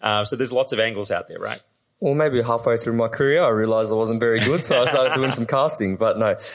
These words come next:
Speaker 2: Yeah, like, um, you can do casting. Uh,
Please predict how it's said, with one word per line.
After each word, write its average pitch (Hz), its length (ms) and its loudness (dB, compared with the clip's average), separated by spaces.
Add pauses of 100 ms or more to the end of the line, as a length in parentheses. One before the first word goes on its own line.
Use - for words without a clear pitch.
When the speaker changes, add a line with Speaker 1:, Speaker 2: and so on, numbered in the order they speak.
(100)
Speaker 2:
Yeah, 156 160 4
like, 110 220 0
um, 110 320 0
you 123 100 0
can 147 100 0
do 117 100 -2
casting. 117 680 0 (340)
Uh, 104 280 2